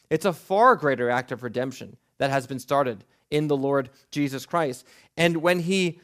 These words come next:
pleads with God to be faithful to his own promises, there are the promises that have been made in the Son of God himself. There are far greater promises. And when, and when Christ, uh, pleads with God to have respect for his own glory,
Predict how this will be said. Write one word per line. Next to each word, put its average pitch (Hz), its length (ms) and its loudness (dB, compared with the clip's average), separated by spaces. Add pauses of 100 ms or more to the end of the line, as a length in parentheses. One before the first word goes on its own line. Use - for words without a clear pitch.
(240)
pleads 202 320 2
with 190 160 -4
God 135 260 2
to 143 60 -10
be 147 140 -2
faithful 202 480 -2
to 175 120 -4
his 156 140 -2
own 151 160 0
promises, 175 680 -6 (340)
there 180 100 2
are 190 60 6
the 180 80 4
promises 185 480 0
that 156 140 4
have 151 100 4
been 147 160 -2
made 160 360 2 (240)
in 185 380 2 (360)
the 143 80 -6
Son 202 280 2
of 160 120 0
God 170 260 6
himself. 151 720 -6 (420)
There 165 100 8
are 165 40 6
far 196 340 2
greater 160 360 2
promises. 190 720 -4 (520)
And 175 140 4
when, 196 320 4 (720)
and 165 160 4
when 196 200 4
Christ, 220 600 -2 (320)
uh, 135 260 -4 (560)
pleads 208 360 0
with 180 180 -4
God 131 340 2
to 165 140 -2
have 180 180 4
respect 175 400 -2
for 160 200 0
his 151 140 2
own 160 180 0
glory, 147 460 -4